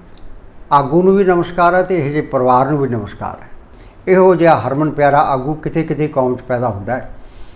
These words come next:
ਅਖੀਰ ਕੁਝ ਦਿਨਾਂ ਦੀ ਬਿਮਾਰੀ ਤੋਂ ਬਾਅਦ ਪੀ ਜੀ ਆਈ 'ਚ ਉਹਨਾਂ ਨੂੰ ਦਾਖਲ ਕਰਵਾਇਆ ਗਿਆ। ਉੱਥੇ ਉਹ ਫਿਰ ਇਸੇ ਮਹੀਨੇ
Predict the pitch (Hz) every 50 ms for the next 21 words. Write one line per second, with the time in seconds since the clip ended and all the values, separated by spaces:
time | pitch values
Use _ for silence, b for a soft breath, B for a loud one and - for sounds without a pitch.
0 | b b - 147 143 - 170 180 190 185 175 180 180 175 151 165 156 165 156 147
1 | 143 127 127 131 131 131 135 139 139 - 131 127 135 143 139 135 - 156 151 135
2 | 151 156 151 147 147 156 135 143 143 135 120 127 113 113 - 135 135 - 131 139
3 | 139 139 139 135 147 151 151 147 - B B B B B B B - - 165 170
4 | 170 - 147 151 151 - - 156 147 143 127 113 113 - - - - b b b
5 | b b - - - 143 151 151 151 - - - 165 156 156 - 175 175 160 151
6 | 135 120 117 127 127 117 107